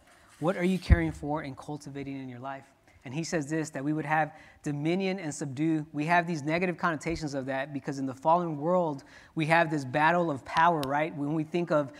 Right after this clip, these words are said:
of dominion, we think of a, of a stronger power taking over a lesser power. And yet in the perfect Garden of Eden, that wasn't the case. The case was that there was perfect harmony. And God called man and woman to go into the garden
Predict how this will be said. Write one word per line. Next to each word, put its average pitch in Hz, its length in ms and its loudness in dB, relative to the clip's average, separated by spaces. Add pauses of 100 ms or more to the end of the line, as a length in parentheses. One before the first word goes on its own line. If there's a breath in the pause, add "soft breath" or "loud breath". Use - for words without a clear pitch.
(200 loud breath)
of 151 140 -2
dominion, 170 500 2
we 165 80 4
think 170 220 0
of 143 140 2
a, 135 140 -2 (220 loud breath)
of 139 140 -4
a 135 40 -4
stronger 196 560 4
power 175 360 4
taking 170 340 -2
over 160 380 0
a 131 60 -2
lesser 160 340 -4
power. 156 300 -4
And 151 120 -4
yet 170 120 -6
in 147 120 -8
the 147 80 -6
perfect 180 600 -8 (240 loud breath)
Garden 170 320 0
of 147 100 -4
Eden, 165 220 -2
that 160 120 0
wasn't 185 360 0
the 156 80 -4
case. - 680 -12 (360 soft breath)
The 151 80 -4
case 214 300 -2
was 202 120 0
that 175 100 2
there 175 100 4
was 185 140 0
perfect 202 400 -2
harmony. 175 480 -2 (520 soft breath)
And 147 120 -2
God 175 220 4
called 214 500 6 (240 loud breath)
man 190 440 0
and 170 200 -2
woman 190 300 2
to - 100 -6
go 170 300 6
into 214 160 -2
the 180 100 0
garden 170 500 6